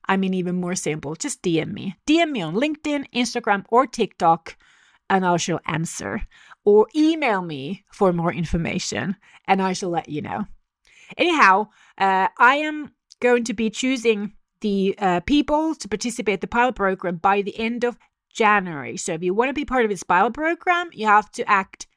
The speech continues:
now. There's not a lot of time left. And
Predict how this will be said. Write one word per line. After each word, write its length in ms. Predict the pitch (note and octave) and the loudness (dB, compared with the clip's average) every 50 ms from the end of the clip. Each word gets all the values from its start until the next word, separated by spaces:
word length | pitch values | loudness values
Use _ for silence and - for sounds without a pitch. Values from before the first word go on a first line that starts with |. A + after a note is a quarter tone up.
| _ _ - | _ _ -8
now. 340 | G3+ G3 G3+ G3 F3 E3+ | -6 -2 2 4 4 4
There's 240 | E3 D#3+ E3 F3 - | 4 2 -2 -2 -4
not 180 | A3 A3 A#3+ B3+ | -4 -4 -2 -2
a 80 | C4+ | 0
lot 200 | C4+ C4 B3+ C4 | 4 4 6 4
of 100 | C4 A3+ | 4 2
time 320 | - - - A3+ G#3+ G3 F#3 | -2 -6 0 0 0 2 2
left. 460 | F3+ F3+ - - - - - - - _ _ _ _ _ _ _ _ _ _ _ _ _ _ _ _ _ _ _ _ _ _ _ _ _ _ | 2 2 0 0 -2 -8 -20 -20 -20 _ _ _ _ _ _ _ _ _ _ _ _ _ _ _ _ _ _ _ _ _ _ _ _ _ _
And 400 | C#4 A#3 G#3+ G#3 G#3 G#3+ G3+ F#3+ | 4 4 4 4 0 -4 -6 -8